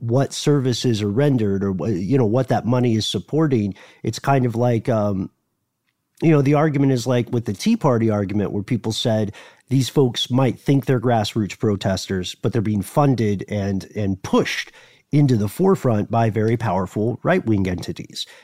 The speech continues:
And that, that did turn out to be at least partially true. Um, I, I, I just don't know. I think also I've got a, I don't know about you guys, but I have a little bit of a billionaire prejudice.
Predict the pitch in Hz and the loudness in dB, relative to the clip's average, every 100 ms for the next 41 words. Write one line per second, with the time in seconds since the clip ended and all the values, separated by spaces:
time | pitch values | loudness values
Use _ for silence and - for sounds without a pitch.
0 | - 123 202 - - 113 156 220 - 185 | -2 2 4 2 -2 -2 0 -2 0 0
1 | 214 110 - 147 143 131 110 113 104 107 | 0 -2 -2 2 2 0 -2 -2 -2 -4
2 | - 117 110 107 - - 123 120 110 95 | -6 -4 -2 -4 -4 -2 -2 -2 -4 -4
3 | 85 - 202 131 - - - - - 104 | -4 -4 -2 -2 -6 -12 -20 -10 -4 -2
4 | 98 90 - _ _ _ _ - 151 - | -2 -4 -8 _ _ _ _ -6 -6 -6
5 | - - - 160 190 208 190 156 147 127 | -10 -12 -4 -2 0 0 0 2 2 0
6 | - 170 226 202 160 156 156 127 117 131 | -2 0 0 2 2 2 0 0 0 0
7 | 120 107 123 143 143 120 113 107 101 98 | 0 0 0 2 2 0 0 -2 -4 -2
8 | 110 131 120 123 123 113 113 98 90 113 | -2 0 0 0 0 -2 -4 -4 -2 -2
9 | 113 117 110 - 104 101 131 156 170 - | 0 0 -2 -4 -4 -4 -2 -2 -2 -6